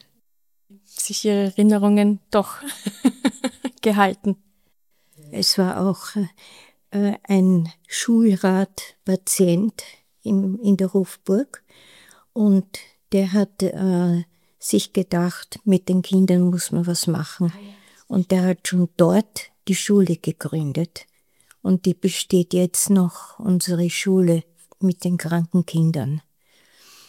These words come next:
Speaker 2: Jetzt bleiben sie nicht mehr so lange da,
Speaker 1: Mhm.
Speaker 2: aber damals war natürlich durch die Gipsbehandlung, waren die Kinder lange im Krankenhaus.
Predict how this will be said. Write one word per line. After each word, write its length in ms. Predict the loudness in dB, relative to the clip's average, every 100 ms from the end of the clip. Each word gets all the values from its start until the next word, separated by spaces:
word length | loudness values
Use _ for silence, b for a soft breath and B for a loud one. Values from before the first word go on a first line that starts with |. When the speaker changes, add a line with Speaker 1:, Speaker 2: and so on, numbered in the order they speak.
| b
Speaker 2:
Jetzt 260 | -4 -4 -2
bleiben 220 | 0 0
sie 160 | 2 4
nicht 320 | 4 0 -2
mehr 120 | -2
so 180 | 0 0
lange 360 | 0 0 0 -2
da, 460 | -4 -2 -2 -4 _ B -20 B
Speaker 1:
Mhm. 60 | -8
Speaker 2:
aber 220 | -4 -4
damals 640 | -2 0 2 2 0 -4 -6 -12
war 320 | -10 -4 0
natürlich 540 | 0 -2 -2 -2 -2 -4
durch 200 | -8 -4
die 180 | -4
Gipsbehandlung, 1000 | -4 -8 -8 -2 0 0 -2 0 0 -2 0
waren 200 | 0 0
die 100 | -4
Kinder 380 | -2 0 2 2
lange 400 | 2 2 2 2
im 120 | 0
Krankenhaus. 920 | 0 -2 -2 -2 -2 -2 -2 -4 -8